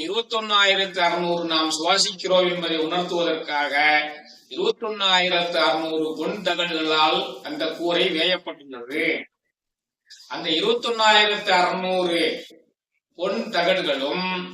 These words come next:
எழுபத்தி ரெண்டாயிரம் ஆணிகளால்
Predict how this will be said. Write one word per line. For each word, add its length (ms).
எழுபத்தி 480
ரெண்டாயிரம் 840
ஆணிகளால் 560